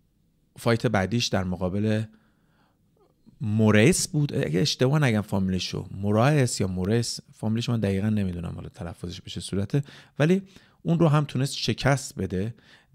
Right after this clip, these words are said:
این نکته خیلی مهمه که هنری سودو، این فایتری که شکست داده، همین فایتر دقیقاً الجمین رو شکست داده. یعنی الجمینی که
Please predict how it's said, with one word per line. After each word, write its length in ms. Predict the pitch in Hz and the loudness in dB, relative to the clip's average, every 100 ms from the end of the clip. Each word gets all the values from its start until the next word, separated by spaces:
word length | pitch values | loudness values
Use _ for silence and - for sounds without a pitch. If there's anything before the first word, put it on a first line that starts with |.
| 147 - | -18 -4
این 220 | 156 175 | 0 2
نکته 240 | 127 - | 2 0
خیلی 300 | - 131 127 | -2 0 2
مهمه 380 | 110 90 90 90 | 2 0 -2 -4
که 180 | 92 101 | -2 -2
هنری 180 | 98 98 | 0 -4
سودو، 320 | - 107 127 | -4 -2 -2
این 240 | - 147 | -2 -4
فایتری 460 | 143 104 98 107 95 | -4 -4 -2 -2 -4
که 120 | - | -6
شکست 540 | - 101 - 95 - - | -6 -8 -8 -10 -10 -10
داده، 300 | - 120 - - | -6 -6 -8 -16
همین 400 | - 170 170 135 | -6 -2 0 -2
فایتر 500 | - 92 90 - 113 _ | -2 -4 -4 -6 -8 _
دقیقاً 540 | 107 95 98 90 110 120 - - - | -6 -6 -8 -4 -4 -4 -8 -20 -10
الجمین 540 | 92 90 95 95 95 | -10 -6 -4 -4 -6
رو 80 | 90 | -8
شکست 500 | - - - - - | -12 -12 -12 -14 -12
داده. 240 | - - - _ _ - - | -12 -12 -18 _ _ -20 -8
یعنی 140 | 107 113 | -2 0
الجمینی 380 | 104 110 131 | 2 0 0
که 220 | 131 101 | 0 -4